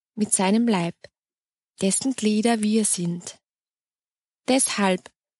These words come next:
so heißt es in der Schrift, wird ein Mann Vater und Mutter verlassen und sich mit seiner Frau verbinden, und die zwei werden ein Leib sein. Hinter diesen Worten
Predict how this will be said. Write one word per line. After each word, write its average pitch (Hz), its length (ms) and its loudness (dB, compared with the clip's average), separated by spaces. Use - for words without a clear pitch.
so 220 200 0
heißt 180 300 2
es 185 120 -4
in 190 100 2
der 170 80 2
Schrift, - 500 -4
wird - 260 0
ein 170 160 2
Mann 175 280 0
Vater 190 560 0
und 180 200 0
Mutter 196 280 0
verlassen 180 680 -2
und 190 140 0
sich - 300 0
mit 226 160 2
seiner 180 240 0
Frau 165 240 0
verbinden, 185 720 -2
und 208 180 0
die 190 100 2
zwei 190 460 2
werden 190 260 0
ein 170 280 0
Leib 180 340 0
sein. 170 400 -2
Hinter 285 300 0
diesen 214 380 2
Worten 208 540 0